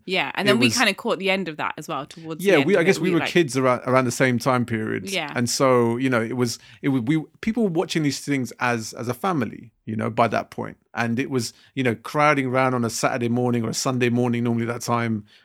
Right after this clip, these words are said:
Speaker 2: um, you know, Network East was on. And then by the time you get to, like, the late eighties, early nineties, you know, that era with Bollywood or Bust, it was on as well at the same time, those kind of
Speaker 1: There was
Speaker 2: shows.
Speaker 1: that drama as well, that, that kind of soap opera that used to come on, and I think it was on Sunday mornings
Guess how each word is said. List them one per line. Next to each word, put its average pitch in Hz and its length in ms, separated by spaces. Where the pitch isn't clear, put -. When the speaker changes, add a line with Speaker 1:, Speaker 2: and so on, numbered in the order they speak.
Speaker 2:
um, 107 500
you 127 80
know, 113 80
Network 120 400
East 117 160
was 117 140
on. 117 260
And 113 100
then 113 80
by 123 120
the 113 80
time 127 220
you 120 40
get 120 180
to, 123 140
like, 113 160
the 110 80
late 127 300
eighties, 117 360
early 110 220
nineties, 120 720
you 127 80
know, 113 180
that 107 220
era 117 280
with 101 180
Bollywood 113 400
or 101 80
Bust, - 580
it 120 80
was 110 200
on 120 160
as 110 120
well 120 120
at - 20
the 113 80
same 117 240
time, 117 360
those 120 180
kind 120 160
of - 80
Speaker 1:
There 123 100
was 117 140
Speaker 2:
shows. 339 80
Speaker 1:
that 196 180
drama 262 640
as 240 160
well, 254 320
that, 226 160
that 214 100
kind 226 120
of 208 60
soap 233 300
opera 220 240
that 190 100
used 208 180
to 226 40
come 214 240
on, 214 180
and 196 180
I - 60
think 214 140
it 196 60
was 180 100
on 196 140
Sunday 208 320
mornings 202 800